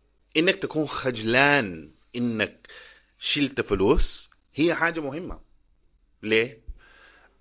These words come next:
الخجل ده بتخليك صادق مع نفسك وصادق مع الناس اللي بيمولوك.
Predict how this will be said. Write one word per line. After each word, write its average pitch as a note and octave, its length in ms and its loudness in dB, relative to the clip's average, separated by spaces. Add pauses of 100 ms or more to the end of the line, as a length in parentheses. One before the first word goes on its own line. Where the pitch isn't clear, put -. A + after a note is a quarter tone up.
الخجل G3 520 2
ده G3 100 2
بتخليك D#3 760 -2
صادق C3 520 0
مع F2+ 180 0
نفسك C#3+ 520 -2
وصادق C#3+ 520 0
مع A2 140 -4
الناس A2 280 -6
اللي C#3+ 120 -10
بيمولوك. C#3 680 -2